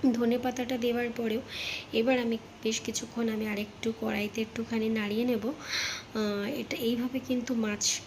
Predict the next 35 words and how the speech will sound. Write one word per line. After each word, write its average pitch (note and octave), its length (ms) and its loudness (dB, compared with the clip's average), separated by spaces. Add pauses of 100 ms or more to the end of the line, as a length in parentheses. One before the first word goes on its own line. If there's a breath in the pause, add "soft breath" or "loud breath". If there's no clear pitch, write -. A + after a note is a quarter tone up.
(460)
খেয়ে A#3 300 2
দেখবে, A3 340 4
ঝুড়ো G#3+ 280 0
মাছ, G#3 400 -2
আহ, G3+ 420 0
লোটে G3+ 280 0
মাছের G#3+ 280 -2
ঝুড়ো G#3+ 240 -2
মাছ G3+ 240 -2 (360)
দেখবে G#3 220 0 (100)
খুবই A#3 160 -2
ভালো G#3 320 0
হয়। G3 200 -4
তো A#3+ 100 -2
দেখতেই B3 420 -2
পেলে B3 240 2 (640 loud breath)
মাছটা A3+ 340 2
কিন্তু B3+ 260 0
যখন A#3 300 0
হয়ে A#3 280 2
এসেছে B3 400 0
কড়াই G#3 360 0
থেকে, A#3 180 -2
কিন্তু A#3 280 -2
একদম A3 220 -2 (120)
উঠে G#3+ 240 -2
আসার G#3+ 260 -2
মতো A#3 220 -2
এরকম A3 320 -4
হয়ে G#3 240 0
যাবে। G3 260 -4 (840 loud breath)
তো C4 80 0
ব্যাস, C#4 280 0 (600 loud breath)
গরম G#3+ 320 2
গরম A3+ 280 2